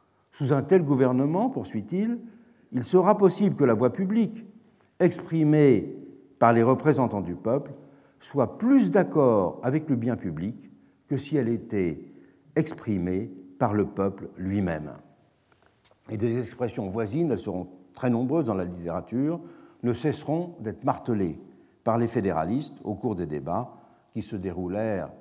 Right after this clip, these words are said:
quelque temps, quelques mois après, dans les conventions de ratification qui eurent lieu à l'hiver dix-sept cent quatre-vingt-sept et au printemps dix-sept cent quatre-vingt-huit aux États-Unis. Une telle vision du gouvernement représentatif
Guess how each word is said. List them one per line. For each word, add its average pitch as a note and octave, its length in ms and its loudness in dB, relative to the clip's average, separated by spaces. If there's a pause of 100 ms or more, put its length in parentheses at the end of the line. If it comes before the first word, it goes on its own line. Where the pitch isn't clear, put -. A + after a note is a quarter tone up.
(340)
quelque G#2+ 260 -6
temps, F2 340 -8 (100)
quelques B2+ 200 -6
mois F#2 240 -4
après, A2 380 -6 (260)
dans F#2+ 100 -8
les F2 120 -4
conventions B2 640 -2
de E2 80 -4
ratification F#2+ 960 -4 (300)
qui G2+ 120 -8
eurent E2+ 160 -6
lieu A#2 420 -4
à E2 80 -8
l'hiver G2+ 520 -4
dix-sept D#2+ 280 -14
cent F#2 100 -10
quatre-vingt-sept E2 760 -8
et G2 60 -12
au E2+ 120 -6
printemps F2 460 -8
dix-sept F2 300 -12
cent F2+ 100 -8
quatre-vingt-huit D#2 720 -10 (260)
aux - 80 0
États-Unis. - 640 -10 (1300)
Une D#3+ 160 2
telle C4 220 4
vision G3 360 2
du D3+ 80 -2
gouvernement B2+ 540 2
représentatif F#2 920 -6